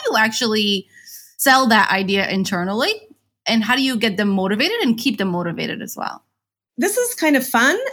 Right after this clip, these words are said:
Speaker 2: and also a challenge at the same time. It's super critical to the success of any social media effort within a company because,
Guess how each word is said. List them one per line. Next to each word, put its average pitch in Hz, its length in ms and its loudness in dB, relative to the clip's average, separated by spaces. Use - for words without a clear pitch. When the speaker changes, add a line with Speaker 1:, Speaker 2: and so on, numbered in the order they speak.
Speaker 2:
and 240 140 2
also 247 320 0
a 208 80 0
challenge 226 760 2
at 185 160 -2
the 185 80 0
same 180 320 -2
time. 175 500 0
It's 196 240 -4
super 214 480 -2
critical 226 580 -2
to 247 120 0
the 202 140 0
success - 720 -4
of 175 180 -6
any 220 540 0
social 208 480 -2
media 196 880 0
effort 254 480 -2
within 202 260 -2
a 190 80 0
company 190 600 -4
because, 190 640 -2